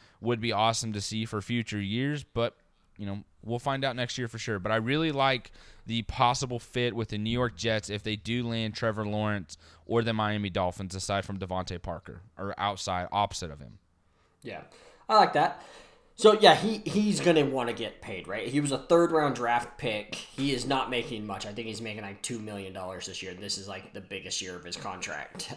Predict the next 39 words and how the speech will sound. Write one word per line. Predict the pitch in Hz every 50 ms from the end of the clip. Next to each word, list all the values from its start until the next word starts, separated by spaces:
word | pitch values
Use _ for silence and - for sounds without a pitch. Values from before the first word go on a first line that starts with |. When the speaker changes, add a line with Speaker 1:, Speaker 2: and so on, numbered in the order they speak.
| -
Speaker 2:
Uh, | - 104 98 95
so | - 123 123
he | 143 147
has | 123
not | 127 131 120 117 110
made | 110 104 101 101 - -
basically | 147 139 131 139 - - - 110 117 131
anything | 135 131 113 - 120 117 113 101
being | 110 107 104 101
a | 101
third-rounder. | 98 92 117 110 104 107 123 131 131 127 117 113 107 107
So, | - - 131 113 107 101 98 -
yeah, | 135 127 107 98
he | 95 143 156 151
for | 147 - 143
sure | - - 165 147 131 123
is | 120
going | - 123 123 117
to | 117 104
probably | - - 139 135 127 123 117 104 113 117
be | 113
in | 113 113 113
that, | 113 107 101 92 - - - - - - _ _ _ _ _ _ _ - _
I | 143 143
don't | 127
know, | 117 110
I'd | 117 131 139 131
wanna | 135 127 117 107
say | - 127 110 101 - - - -
probably | - 135 123 120 110
seventy | - - - - - - - - 110 110 107 127 127 131 123 135 135
million | 135 131 139 139 139 143 147 147 147 147 147 147 147 147 - - - - - -
range, | 143 143 143 147 151 151 156 147 - - - - - - -
Speaker 1:
Yeah. | 95 90 87
Speaker 2:
somewhere | 131 131 135 135
in | 135 135 139
that | 135 131 131
area. | 131 135 135 135 135 135 139 135 - - - - - - -
Um, | 110 117 117 113 113 120 - - -